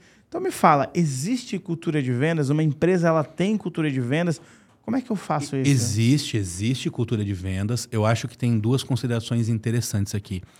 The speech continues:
Speaker 2: O primeiro, o produto que você vende,
Speaker 1: Uhum.
Speaker 2: tá? Isso pesa. E o quanto você quer devastar a terra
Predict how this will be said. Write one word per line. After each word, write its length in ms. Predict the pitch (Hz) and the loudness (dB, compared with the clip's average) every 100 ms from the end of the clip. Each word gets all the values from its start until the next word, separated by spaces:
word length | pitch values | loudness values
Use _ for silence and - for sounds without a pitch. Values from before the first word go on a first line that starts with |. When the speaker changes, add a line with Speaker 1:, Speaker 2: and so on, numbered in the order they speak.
| - - _ | -20 -20 _
Speaker 2:
O 60 | - | -4
primeiro, 320 | 127 117 120 | 2 4 4
o 20 | |
produto 400 | 117 127 110 127 | 4 4 2 0
que 60 | - | -4
você 220 | 123 - | -6 -4
vende, 480 | 101 101 101 104 151 - - | -6 -4 -6 -6 -10 -10 -4
Speaker 1:
Uhum. 380 | 147 151 143 | 0 2 2
Speaker 2:
tá? 180 | 127 101 | 2 0
Isso 220 | 107 - 107 _ _ | -2 -6 -12 _ _
pesa. 520 | 110 98 101 107 156 156 _ _ - _ | -2 0 0 0 -2 -6 _ _ -20 _
E 80 | 127 | 2
o 80 | 127 | 2
quanto 440 | - 143 165 175 | 2 4 4 2
você 320 | 147 156 - 143 | 2 0 2 -2
quer 200 | - 135 | 0 -2
devastar 840 | 117 135 120 127 - - 120 117 | 0 -2 -2 -2 -4 -6 -4 -4
a 40 | |
terra 340 | 120 - 107 | -6 -6 -6